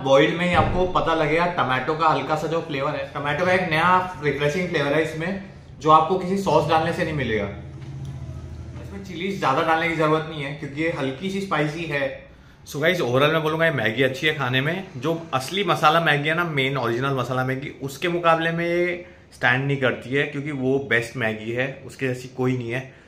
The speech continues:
Speaker 2: लेकिन ये for a change, ये अच्छी है, आप इसे एक बार try करके देख सकते हैं।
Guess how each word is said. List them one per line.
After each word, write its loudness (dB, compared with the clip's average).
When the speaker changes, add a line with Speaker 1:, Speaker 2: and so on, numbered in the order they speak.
Speaker 2:
लेकिन -4
ये 0
for 2
a 2
change, -2
ये -4
अच्छी -4
है, -2
आप -2
इसे -4
एक -6
बार 0
try 0
करके 0
देख -2
सकते -6
हैं। -10